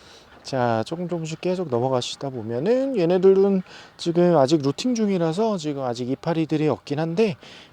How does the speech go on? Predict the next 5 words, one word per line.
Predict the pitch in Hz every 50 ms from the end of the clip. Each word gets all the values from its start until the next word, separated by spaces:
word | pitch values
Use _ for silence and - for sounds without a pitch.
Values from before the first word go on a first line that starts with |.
| - -
그래도 | - 113 107 104 - 190 240 277 277 220
얘네들이 | 110 101 107 107 98 107 95 110 135 185 240 277 -
잘 | - - 90 85 87
살아나게 | 92 - - 143 147 131 123 113 107 113
되면 | - - 98 98 107 139 202 247 262